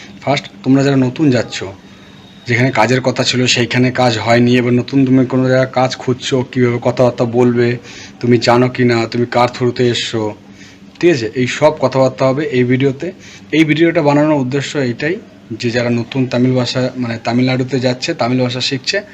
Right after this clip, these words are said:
তাদের খুব হেল্পফুল হবে। যারা একদম নাও জানো, তাদের জন্য খুব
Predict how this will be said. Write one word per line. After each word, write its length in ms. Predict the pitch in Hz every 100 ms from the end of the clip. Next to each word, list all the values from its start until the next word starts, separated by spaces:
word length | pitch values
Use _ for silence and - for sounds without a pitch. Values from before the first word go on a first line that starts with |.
| - - -
তাদের 220 | 123 123
খুব 240 | - 170 - -
হেল্পফুল 340 | 131 123 135 117
হবে। 240 | 101 92 92 - - - -
যারা 160 | 120 123
একদম 200 | 127 151
নাও 260 | 127 165
জানো, 260 | 175 120 95 - - -
তাদের 240 | 127 139
জন্য 180 | 156 175
খুব 200 | -